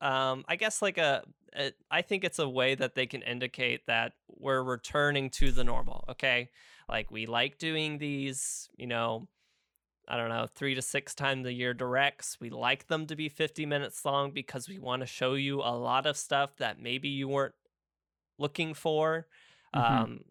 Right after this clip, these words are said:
Speaker 1: s-, maybe something you wouldn't have found about normally. I think that's why they like packing it all together in these longer experiences. And I actually kind of, I think it's probably for the best that they didn't do, like, a,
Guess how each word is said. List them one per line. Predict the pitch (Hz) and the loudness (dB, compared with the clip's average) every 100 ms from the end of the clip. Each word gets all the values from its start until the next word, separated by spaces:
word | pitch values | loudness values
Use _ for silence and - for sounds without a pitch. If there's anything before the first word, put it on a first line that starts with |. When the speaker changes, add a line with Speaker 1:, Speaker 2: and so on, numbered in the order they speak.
| _ - | _ -18
Speaker 1:
s-, | - | -8
maybe | 143 135 131 | -4 -2 -2
something | 120 139 120 127 | -4 -4 -4 -6
you | 127 127 | -4 -2
wouldn't | 135 120 | -2 0
have | 131 127 | 0 0
found | - 127 135 | 2 2 2
about | 127 131 131 | 2 0 0
normally. | - 135 135 143 143 | 0 0 0 0 0
I | 123 | -2
think | 123 - 135 143 | -4 -4 -6 -2
that's | 139 135 | -2 -2
why | 139 131 | -2 0
they | 127 | 0
like | 123 123 135 | 0 -2 -2
packing | - 127 131 127 | -6 -6 -4 -8
it | 110 | -6
all | 87 131 | -4 -6
together | 127 123 135 139 | -4 -2 0 -2
in | 143 | -4
these | 127 117 | -6 -4
longer | 123 120 123 - - - | -4 -4 -6 -10 -14 -10
experiences. | - 123 - 143 165 170 180 175 175 - - - | -6 -6 -4 -2 -2 -4 -2 -2 -2 -10 -18 -6
And | 160 | -2
I | 190 | 0
actually | 214 214 220 - 202 | 2 0 0 -4 -4
kind | - 170 180 190 | -2 0 0 2
of, | 185 170 - _ _ _ _ _ _ - | 0 0 -6 _ _ _ _ _ _ -2
I | 156 | -2
think | 185 208 | 0 -2
it's | 208 - | -2 -6
probably | - 160 180 190 180 | -2 0 2 -2 -6
for | - 170 | -4 -2
the | 160 | -2
best | 147 147 190 - | 2 2 2 0
that | 139 - | -2 -2
they | 123 | -4
didn't | 120 135 127 104 | -2 -2 0 -2
do, | 98 131 123 | -4 -4 -2
like, | 123 120 - | 0 0 0
a, | 123 120 117 | 2 2 0